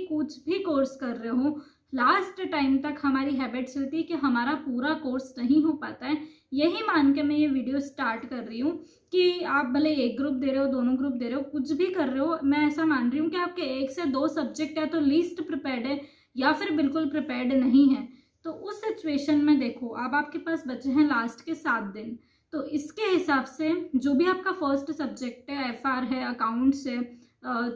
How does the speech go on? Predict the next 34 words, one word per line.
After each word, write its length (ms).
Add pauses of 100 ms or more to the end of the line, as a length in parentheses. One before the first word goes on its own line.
तो 220
इसके 360
लिए 120
मैं 120
आपके 240
तीन 480
days 360
जो 80
है 80
वो 160
starting 520
के 80
निकाल 380
रही 160
हूँ, 100
क्योंकि 420
जो 120
हमारा 280
first 340
paper 360
है 140 (360)
एटलीस्ट 540
उसको 380
हम 220
थोड़े 300
ज़्यादा 300
दिन 220
दे 140
सकते 320
हैं, 140
वो 100
हमारे 360
हाथ 360
में। 160